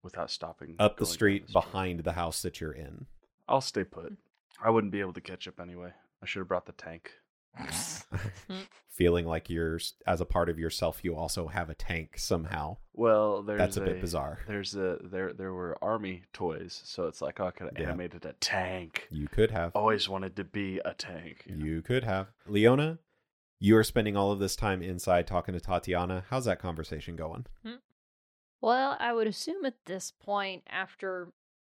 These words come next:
Speaker 3: learning to cook whatever it is that she's cooking and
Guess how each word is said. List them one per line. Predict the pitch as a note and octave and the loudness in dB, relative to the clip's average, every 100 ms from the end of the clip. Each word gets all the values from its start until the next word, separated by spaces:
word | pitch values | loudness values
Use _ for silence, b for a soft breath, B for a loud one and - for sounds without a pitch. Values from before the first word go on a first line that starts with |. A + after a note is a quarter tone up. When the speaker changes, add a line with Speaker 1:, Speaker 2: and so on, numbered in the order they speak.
| _ | _
Speaker 3:
learning | G#3 G#3+ A3 A3 G#3+ | -4 -2 -2 -4 -8
to | G#3 F#3 | -10 -8
cook | F#3+ F3+ | -8 -2
whatever | F3+ F#3 F3+ F#3+ | 0 0 0 0
it | F3 | -2
is | F3 | -4
that | - | -6
she's | - F#3 | -8 -8
cooking | - E3+ F3+ E3+ E3+ - | -8 -8 -8 -12 -12 -10
and | - E3 E3 D#3+ D#3+ | -6 -4 -6 -8 -12